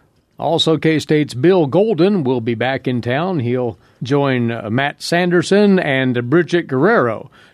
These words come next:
to look at attitudes toward groundwater use in the Ogallala Aquifer.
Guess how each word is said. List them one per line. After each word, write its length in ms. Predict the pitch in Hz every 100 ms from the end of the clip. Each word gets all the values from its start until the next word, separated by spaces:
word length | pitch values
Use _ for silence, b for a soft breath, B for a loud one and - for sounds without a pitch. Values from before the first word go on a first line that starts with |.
| -
to 120 | 147
look 240 | 143 143
at 140 | 127 -
attitudes 640 | 165 202 175 180 196 160 -
toward 560 | 151 147 185 185 143
groundwater 640 | 120 185 202 135 135 120 113
use 500 | 107 98 - - -
in 160 | 101
the 320 | 101 101 98 110
Ogallala 720 | 120 117 113 127 147 190 214
Aquifer. 380 | 147 120 117